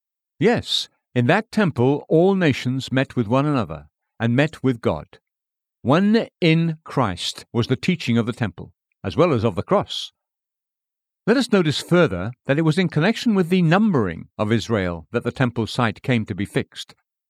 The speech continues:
God's special promise to Abraham was that his seed should be as the sand of the sea and the stars of heaven. Now, when this promise is abused and made a minister of pride,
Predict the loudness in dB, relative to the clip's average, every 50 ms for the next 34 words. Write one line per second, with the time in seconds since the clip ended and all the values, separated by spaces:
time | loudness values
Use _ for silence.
0 | _ _ _ _ _ _ _ -2 2 2 2 2 0 -2 -4 0 0 0 2 0
1 | 0 0 0 0 0 0 0 -2 -4 -4 -2 0 2 2 2 0 -4 -6 -6 -10
2 | -12 -14 -16 -18 _ _ _ _ 0 2 2 2 2 0 -2 -2 0 2 2 2
3 | 0 0 0 2 2 2 2 0 -4 -4 -2 -2 -2 0 0 2 2 2 2 0
4 | -2 -4 -6 -4 -2 0 0 2 2 0 0 -2 -2 -2 -2 -2 -2 -2 0 0
5 | 2 2 2 2 0 -2 -2 -6 -10 -8 -4 -2 0 0 -2 -4 -4 -2 -2 0
6 | 0 0 0 0 -2 -4 -4 -6 -8 -8 -10 -20 -20 _ _ _ _ _ _ _
7 | _ _ _ _ _ _ _ _ -2 0 0 0 0 -4 -8 -10 -4 0 0 2
8 | 2 2 2 0 0 0 0 2 2 2 0 0 0 0 0 0 2 2 2 2
9 | 2 0 -2 -4 -6 -8 -12 -14 -20 -20 _ -8 -4 -2 2 2 2 4 2 2
10 | 2 2 2 0 0 -2 -6 -6 -6 -6 -6 _ -4 0 0 2 2 2 0 -2
11 | -4 -6 -8